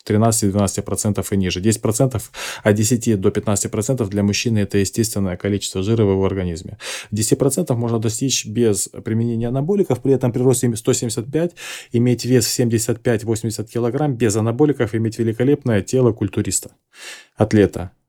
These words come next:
Без анаболиков это возможно. Это возможно, при том, но это опыт тренировочного, тренировочный опыт, там, пять-десять лет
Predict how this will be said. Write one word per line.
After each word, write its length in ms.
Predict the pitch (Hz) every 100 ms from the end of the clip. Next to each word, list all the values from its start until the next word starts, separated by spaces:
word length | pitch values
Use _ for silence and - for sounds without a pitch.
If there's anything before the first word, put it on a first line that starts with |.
| _
Без 380 | - 90 101 120
анаболиков 600 | 117 110 101 92 - 98
это 180 | 117 113
возможно. 440 | 104 95 90 92
Это 180 | 90 104
возможно, 400 | 117 165 214 160
при 120 | -
том, 240 | 117 143 123
но 140 | 120
это 400 | 120 113 117 107 - - -
опыт 300 | - 131 117
тренировочного, 760 | 113 113 110 120 113 - 101 98
тренировочный 540 | - 113 110 107 -
опыт, 200 | 110 104
там, 120 | - 92
пять-десять 1080 | 113 117 107 - - - 104 107 - -
лет 260 | 101 98